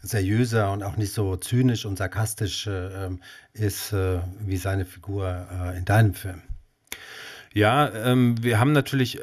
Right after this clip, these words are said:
Speaker 2: ähm, darüber geredet und ich habe mit den, äh, Jungs und auch mit der, äh, Frau Schüttler dann,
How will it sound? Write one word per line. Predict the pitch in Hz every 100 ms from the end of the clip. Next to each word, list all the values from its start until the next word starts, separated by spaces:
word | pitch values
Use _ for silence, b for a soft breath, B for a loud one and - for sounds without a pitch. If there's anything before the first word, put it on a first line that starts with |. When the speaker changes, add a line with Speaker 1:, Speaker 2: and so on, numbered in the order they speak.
| 67 -
Speaker 2:
ähm, | 117 117 117 110
darüber | 107 117 107
geredet | 101 98 139 127
und | 110
ich | 104
habe | 104 117 120
mit | 110 110 107
den, | 110 107 104
äh, | 78 80 107
Jungs | 104 101 110 120 85
und | 101 90
auch | 95
mit | 98 92
der, | 101
äh, | 90 71 90
Frau | 107 98
Schüttler | 104 117 101 90
dann, | 92 92 90